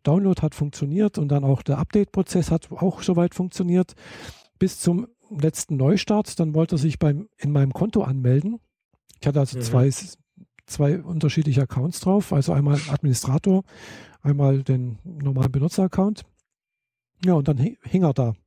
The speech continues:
Speaker 1: zwei, drei, zwei, drei Stunden so und hat sich, ist nicht weitergegangen, gell?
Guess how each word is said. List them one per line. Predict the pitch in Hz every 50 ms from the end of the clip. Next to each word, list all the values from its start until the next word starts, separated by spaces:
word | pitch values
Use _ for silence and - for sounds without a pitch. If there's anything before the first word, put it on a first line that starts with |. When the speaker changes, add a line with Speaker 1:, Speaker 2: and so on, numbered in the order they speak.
| _ _ _ _ _ _
Speaker 1:
zwei, | - - 151 143 139
drei, | 139 151 - - - -
zwei, | - - 151 139 135
drei | - 143 131
Stunden | 123 - - 185 202 180 196 196
so | 175 185 180 190 170 - - - - - - - - - - -
und | 180 156 139
hat | 160 -
sich, | - 190 - - - - - _
ist | - -
nicht | 214 170 -
weitergegangen, | 196 220 208 196 147 139 123 139 120 120 120 120
gell? | 123 123 139 170